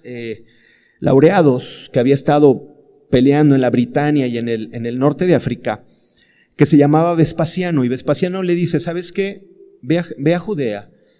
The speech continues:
y aplaca esa revuelta". Y, y va Vespasiano,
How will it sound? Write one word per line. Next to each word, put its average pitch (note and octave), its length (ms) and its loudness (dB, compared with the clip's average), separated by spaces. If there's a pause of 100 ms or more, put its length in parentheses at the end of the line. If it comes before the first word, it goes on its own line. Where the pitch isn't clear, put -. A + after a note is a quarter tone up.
(120)
y A#2+ 100 -10
aplaca C#3+ 480 -4
esa A#2 180 -8
revuelta". G#2+ 540 -12
Y, C3 220 -4
y C#3 100 0
va D#3+ 140 4
Vespasiano, D#3+ 760 -2